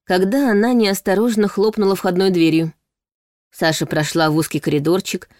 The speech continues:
разделявший их кабинеты, и заглянула в приоткрытую дверь. Долгов сидел за столом, на котором возвышались горы каких-то журналов и папок, в очередной раз напомнивших Саше,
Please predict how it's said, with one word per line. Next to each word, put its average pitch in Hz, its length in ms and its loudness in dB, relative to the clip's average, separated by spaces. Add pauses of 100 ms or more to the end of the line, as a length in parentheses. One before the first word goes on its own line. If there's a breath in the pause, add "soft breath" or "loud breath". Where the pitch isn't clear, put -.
(180 soft breath)
разделявший 196 600 0
их 202 80 -2
кабинеты, 202 640 0 (240 soft breath)
и 294 160 0
заглянула 233 560 2
в - 80 -8
приоткрытую 208 580 2
дверь. 160 380 0 (480)
Долгов 214 360 0
сидел 269 300 0
за 233 100 0
столом, 196 500 2 (300)
на 185 100 0
котором 254 420 0
возвышались 202 760 0
горы 202 340 0
каких-то 190 500 -2
журналов 180 580 0
и 156 60 0
папок, 196 520 -4 (320)
в 160 60 -2
очередной 165 560 2
раз 185 280 0
напомнивших 160 720 0
Саше, 175 440 -4